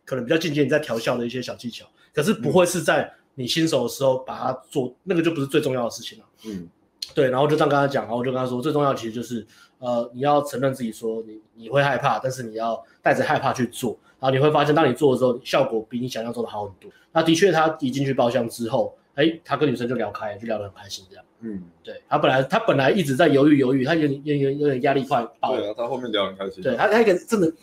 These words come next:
Speaker 1: 他真的很不想进去，他真的很不想进去。我一直，我一直讲，一直逼他，他讲到后面他说，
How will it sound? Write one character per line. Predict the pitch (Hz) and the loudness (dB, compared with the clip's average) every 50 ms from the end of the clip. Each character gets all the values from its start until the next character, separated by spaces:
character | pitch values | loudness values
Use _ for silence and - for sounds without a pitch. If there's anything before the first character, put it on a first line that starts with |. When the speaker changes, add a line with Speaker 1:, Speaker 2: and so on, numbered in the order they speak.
| _ - | _ -4
Speaker 1:
他 | - 226 | -2 0
真 | 226 226 214 | 0 2 0
的 | 180 | 0
很 | 139 - | -2 -4
不 | - | -6
想 | 160 - - - | -8 -8 -8 -10
进 | - - - | -12 -12 -12
去， | - - - - - - - - - _ _ | -12 -14 -14 -16 -20 -20 -20 -20 -20 _ _
他 | - 214 | 0 0
真 | 208 - 254 254 | 0 0 2 4
的 | 254 | 4
很 | 208 - 139 131 147 | 4 4 0 2 2
不 | 190 | 2
想 | 175 143 123 | 2 4 2
进 | 139 143 | 2 2
去。 | 143 147 | 2 2
我 | 120 135 175 | 4 6 6
一 | 208 | 6
直， | 220 220 | 6 4
我 | - 185 208 | 4 2 2
一 | 233 | 4
直 | 220 180 | 2 0
讲， | 160 - - - - - _ _ _ _ _ | 0 -2 -4 -4 -4 -10 _ _ _ _ _
一 | - 208 | -8 -8
直 | 160 147 | -6 -6
逼 | 147 170 156 170 | -6 -6 -6 -2
他， | 147 151 143 139 139 - - _ _ _ _ _ | 0 0 0 0 0 -2 -8 _ _ _ _ _
他 | - | -2
讲 | 208 - 170 147 | 0 0 2 2
到 | 170 180 | 2 2
后 | 175 202 | 2 2
面 | 196 190 185 | 2 2 0
他 | 180 | 0
说， | 175 180 175 | 0 -2 -6